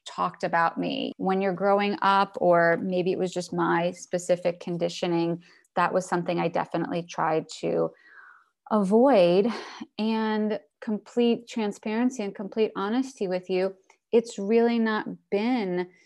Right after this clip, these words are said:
until the past few years that I have allowed my truth to come through. First of all, it's definitely practice, and it's a continual work in progress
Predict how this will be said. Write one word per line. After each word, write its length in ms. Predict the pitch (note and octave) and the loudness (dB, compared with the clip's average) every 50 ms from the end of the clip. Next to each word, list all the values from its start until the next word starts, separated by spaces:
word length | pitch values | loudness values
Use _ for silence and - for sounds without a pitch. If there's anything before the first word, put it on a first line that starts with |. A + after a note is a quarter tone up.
| _ _ _ _ _ | _ _ _ _ _
until 760 | F#3+ F#3 F#3+ F#3 F#3+ - - G#3 G3 F#3 F#3 F3+ F3+ F3 - F3 | -2 -2 -2 -2 -4 -6 -4 -2 -2 0 2 2 0 0 -2 -4
the 120 | G3 F#3+ | -6 -6
past 580 | G3 - - G3+ G3 G3 G3+ G3+ - - - - - | -6 -8 -8 -6 -6 -6 -6 -8 -10 -14 -18 -20 -20
few 300 | - - G3+ G3+ G3+ G3 | -12 -6 -4 -2 -2 -2
years 680 | G3 F3+ F3+ F#3+ G#3 A3+ A3+ G3+ F3+ F3+ F3+ F3 - - - | -2 -2 -2 0 0 2 2 4 2 2 2 0 -4 -6 -4
that 140 | F3+ F3 - | -4 -4 -4
I 560 | - F3+ F#3 F3+ F3+ F3+ F3+ F3+ F3+ F3 E3+ F3 _ _ F3 | -6 -4 -4 -2 -2 -2 -2 -2 -2 -4 -6 -8 _ _ -10
have 240 | F3+ G3+ G#3 F#3 | -4 -2 -2 0
allowed 800 | G3+ G3+ G3 F#3+ F#3 E3+ E3+ F3+ G#3+ A#3 A#3+ A3+ G3 F3 F3 E3+ - _ _ _ _ _ _ - | 0 0 0 2 2 2 2 2 2 2 2 2 0 0 -2 -6 -8 _ _ _ _ _ _ -4
my 320 | F#3+ G3 F#3+ F3+ F3 F3 | -2 0 2 2 0 -2
truth 460 | F3 - - - E3+ E3 E3+ - - _ | -4 -6 -4 -2 -2 -2 -2 -4 -12 _
to 120 | - - F3 | -10 -10 -10
come 380 | F3 - - F#3+ F3 E3 E3+ | -10 -10 -6 -4 -2 -2 -2
through. 580 | E3 - _ - - D#3+ - - - - - E3+ - _ _ _ _ _ _ _ _ | -4 -8 _ -8 -4 -2 -2 -2 -2 -4 -6 -6 -10 _ _ _ _ _ _ _ _
First 320 | _ - A#3+ B3+ A#3+ - - | _ -2 0 0 0 0 -2
of 100 | A#3 A3 | 0 0
all, 320 | G3+ F#3+ F#3 F3+ - - - | 2 2 0 0 -2 0 0
it's 280 | F#3+ F#3+ F#3+ - - - _ _ _ _ _ - F3 _ | 0 0 0 -4 -14 -20 _ _ _ _ _ -20 -10 _
definitely 920 | - G3 F#3+ F#3+ - G#3 G3+ G3+ - - F#3+ F#3 F3+ F3+ F3 F3+ - - _ _ _ _ _ _ _ - | -2 -2 -2 -2 -2 -4 -4 -4 -4 -4 -4 -2 -2 -2 -2 -4 -4 -8 _ _ _ _ _ _ _ -20
practice, 880 | - - F#3+ D#3+ E3+ D#3+ - - - F#3+ G#3 B3 D#4+ D#4+ - - - - - _ | -10 -4 -4 -2 -2 -4 -6 -2 0 2 2 2 2 0 -4 -10 -16 -18 -10 _
and 340 | F3+ F3 F3 F3 F3 F3 E3+ | -2 0 0 0 0 0 -2
it's 200 | - F#3 F3 - | -4 -6 -6 -6
a 60 | F#3+ | -10
continual 680 | F#3+ - G3 F#3+ F#3 - - G3 F#3 F#3 F#3 F3+ F3+ E3 | -8 -6 -8 -8 -8 -8 -8 -6 -4 -4 -4 -4 -2 0
work 260 | E3+ E3+ E3+ E3+ - | 0 0 0 -2 -4
in 140 | F#3 F3+ F3 | -6 -6 -6
progress 720 | E3+ - - D#3+ D#3 - D#3+ F#3 G3 G#3+ A#3+ A#3+ B3 - | -8 -6 -4 -2 -2 -2 -2 0 0 0 0 -2 -4 -12